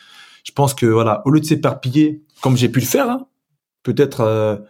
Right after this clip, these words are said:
à mon insu à l'époque, tu vois, à mon insu, peut-être que je me suis peut-être même un peu trop éparpillé à l'époque, à mon époque romaine, et j'aurais dû être plus focus pour, euh, pour atteindre mon objectif.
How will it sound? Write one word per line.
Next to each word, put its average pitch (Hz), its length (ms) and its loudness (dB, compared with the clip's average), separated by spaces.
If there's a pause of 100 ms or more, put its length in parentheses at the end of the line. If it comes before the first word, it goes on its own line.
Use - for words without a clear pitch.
(380)
à 135 120 0
mon 131 200 4
insu 147 260 2
à 165 60 4
l'époque, 196 360 0
tu - 180 -4
vois, 165 340 -2 (100)
à 127 140 0
mon 131 180 4
insu, 151 260 0
peut-être 156 220 -2
que 120 200 2
je 117 120 -2
me 123 260 -2
suis 123 200 -4
peut-être 135 260 -2
même 131 280 0 (360)
un 131 60 -2
peu 131 160 0
trop - 240 0
éparpillé 131 580 0
à 120 40 2
l'époque, 117 420 -2
à 120 40 -2
mon 117 120 0
époque 113 280 -2
romaine, 147 360 0
et 110 40 2
j'aurais 107 180 0
dû 107 120 2
être 104 160 -4
plus 135 140 -4
focus 127 400 -2
pour, 113 240 0
euh, 110 120 0 (200)
pour 117 120 0
atteindre 117 220 0
mon 113 100 2
objectif. 117 480 -2